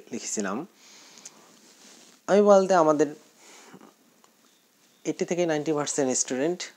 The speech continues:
নাইনটি আপ পার্সেন্ট স্টুডেন্টই এটা করতো যে আর একজনেরটা দেখে আমরা লিখতাম। আমরা লিখতে পারতাম না, কেননা আমরা সাবজেক্ট ভার্ব অবজেক্টই চিনি না,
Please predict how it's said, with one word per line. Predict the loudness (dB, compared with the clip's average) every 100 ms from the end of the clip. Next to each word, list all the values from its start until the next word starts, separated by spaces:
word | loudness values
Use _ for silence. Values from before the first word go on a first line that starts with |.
| _ _ -12
নাইনটি | -8 -8 -2
আপ | 2 2 -2 _ _ -20 -20 -6
পার্সেন্ট | -4 -2 -2 -4
স্টুডেন্টই | -4 -6 -6 -4
এটা | -4 -4
করতো | -4 -4 -4 -6 -6 -14 -20 -20 -20 _
যে | -2 0
আর | 2
একজনেরটা | 2 0 -6 -4 -6
দেখে | -4 -6 -8 -10 -20 -20 -20 _ -10
আমরা | -8 -4 -4 -4 -10 _ _ _ _ _ -10
লিখতাম। | -4 -4 -4 -8 -8 -14 _ -20 -20 -20 _
আমরা | -6 -4
লিখতে | -2 0
পারতাম | 0 2 0 0
না, | 0
কেননা | 0 0 0 -2 -2 -8 -20 -20 -16
আমরা | -10 -6 -4
সাবজেক্ট | -2 -4 -4 -10 2
ভার্ব | 4 4
অবজেক্টই | 2 0 -4 -4
চিনি | -6 -6 -6
না, | -8 -10